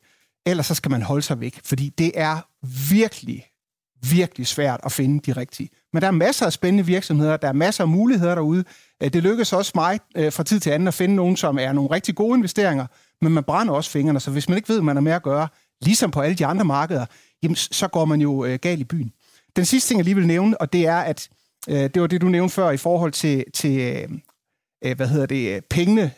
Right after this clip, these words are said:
er gået ind i, øh, produktionsapparatet, i de tre nye industrier, solceller, øh, batterier og elbiler. Det er jo det, som man fra regeringens side har sagt, det er det, man vil nu. Der er en ny boble her. Vi har overkapacitet og priser, som rasler ned. Øh, og priserne på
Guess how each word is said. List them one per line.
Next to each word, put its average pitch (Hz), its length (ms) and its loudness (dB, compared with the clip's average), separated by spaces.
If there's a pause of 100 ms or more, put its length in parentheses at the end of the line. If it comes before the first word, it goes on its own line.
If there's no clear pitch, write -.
er 147 60 0
gået 151 260 0
ind 196 260 2
i, 139 220 0
øh, 127 220 -2
produktionsapparatet, 156 920 -2
i 131 60 -2
de 139 100 -8
tre 196 240 -2
nye 185 200 2
industrier, 160 720 -2
solceller, 175 580 -2 (120)
øh, 123 360 -4
batterier 165 400 0
og 143 140 0
elbiler. 165 400 -2 (440)
Det 180 60 2
er - 20 4
jo 156 60 4
det, 165 180 0
som 160 120 0
man 135 160 0
fra - 140 -6
regeringens 143 380 0
side 156 200 0
har 147 120 -2
sagt, - 420 -4
det - 20 -2
er 147 40 0
det, 151 120 0
man 156 160 0
vil 165 160 0
nu. 143 160 0 (520)
Der 185 60 2
er 175 300 2
en 156 360 0
ny 196 160 4
boble 156 380 -2
her. 135 260 0
Vi 139 120 -4
har 139 260 -2
overkapacitet 165 800 -2
og 147 120 -4
priser, 185 380 -2
som 151 200 -2
rasler 156 580 -4
ned. 147 240 0 (580)
Øh, 139 180 0
og - 100 -6
priserne 208 440 0
på 156 420 -2